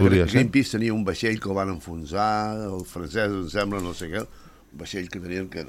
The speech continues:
Speaker 2: estava molt bé, el van enfonsar. Al cap de dos mesos tornaven a tenir un vaixell nou. I vaig dir, "Hòstia,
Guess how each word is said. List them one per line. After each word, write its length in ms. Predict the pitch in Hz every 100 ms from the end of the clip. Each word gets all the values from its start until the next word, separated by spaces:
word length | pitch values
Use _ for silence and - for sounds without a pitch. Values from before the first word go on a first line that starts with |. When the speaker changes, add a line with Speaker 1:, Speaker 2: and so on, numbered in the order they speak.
| 50
Speaker 2:
estava 280 | - 80 82
molt 280 | 87 90 92
bé, 80 | - - - - - - -
el 40 | -
van 100 | 107
enfonsar. 300 | 127 113 131 - - - -
Al 80 | 90
cap 200 | 135 139
de 140 | 117 95 80 80
dos 180 | 120 98
mesos 320 | 98 87 135 -
tornaven 320 | 98 101 123
a 60 |
tenir 140 | 117 120
un 40 | 127
vaixell 260 | 110 120
nou. 220 | 117 104 - _ - - - - -
I 40 |
vaig 80 | 87
dir, 80 | -
"Hòstia, 240 | - 131